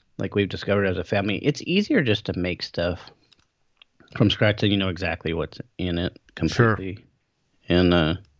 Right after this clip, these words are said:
Speaker 1: it's, it's just, I don't know why the whole convenience craze hit, but it's really not that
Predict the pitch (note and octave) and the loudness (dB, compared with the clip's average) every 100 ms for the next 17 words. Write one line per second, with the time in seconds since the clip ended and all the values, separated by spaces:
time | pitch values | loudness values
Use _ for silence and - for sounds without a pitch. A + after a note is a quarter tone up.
0 | _ _ _ _ - A2 - A2+ B2+ A#2 | _ _ _ _ -6 -4 0 0 0 -2
1 | - - - - - - - _ A2 A#2 | -6 -16 -20 -20 -20 -20 -20 _ 4 6
2 | B2 A#2 A2 A#2+ G#2+ F#2+ - - G#2+ - | 6 6 4 4 2 0 -2 -4 -2 -2
3 | G2 G2+ A2+ G#2 - - G2 F#2 - G2+ | -2 0 0 -2 -4 -2 0 0 0 0
4 | C3 - - - - _ - A#2 A2+ - | 0 -8 -20 -20 -20 _ -2 0 0 0
5 | C#3+ D3+ A#2+ G#2+ G#2+ - | 2 2 2 2 2 0